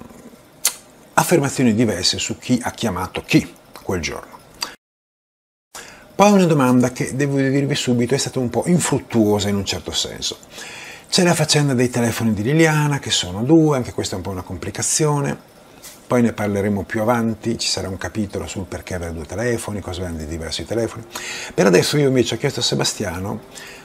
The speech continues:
"Ti ricordi se il telefono di Liliana, diciamo quello principale, aveva un pin,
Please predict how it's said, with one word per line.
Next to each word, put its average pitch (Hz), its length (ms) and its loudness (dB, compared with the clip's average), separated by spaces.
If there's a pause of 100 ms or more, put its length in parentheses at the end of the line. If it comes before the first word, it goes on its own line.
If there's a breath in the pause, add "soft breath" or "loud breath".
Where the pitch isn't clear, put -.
(140)
"Ti 190 120 4
ricordi 120 680 0
se - 240 -2
il 107 140 0
telefono 117 400 -2
di 92 100 -2
Liliana, 107 400 2
diciamo 110 380 -2
quello 107 240 -2
principale, 101 720 -4 (500 loud breath)
aveva 120 560 0
un 110 220 0 (100)
pin, 113 420 4